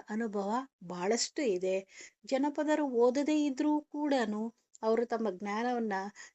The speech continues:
ಜನರಿಗೆ ಈ ಬಾವಿ ಮಾತುಗಳ ಅಥವಾ ಗಾದೆ ಮಾತುಗಳ ಮುಖಾಂತರ ಜನರಿಗೆ ತಿಳಿಸಿರುವಂಥದ್ದು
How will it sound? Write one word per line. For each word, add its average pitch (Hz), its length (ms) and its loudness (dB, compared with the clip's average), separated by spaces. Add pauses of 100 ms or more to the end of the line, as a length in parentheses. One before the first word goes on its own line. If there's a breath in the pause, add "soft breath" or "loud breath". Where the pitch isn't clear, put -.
ಜನರಿಗೆ 233 500 0
ಈ 233 280 0
ಬಾವಿ 233 580 4
ಮಾತುಗಳ 214 500 -2 (140)
ಅಥವಾ 208 280 -4
ಗಾದೆ 233 380 -2
ಮಾತುಗಳ 233 440 -2 (100)
ಮುಖಾಂತರ 220 640 0 (100)
ಜನರಿಗೆ 208 480 -4
ತಿಳಿಸಿರುವಂಥದ್ದು 202 1080 -4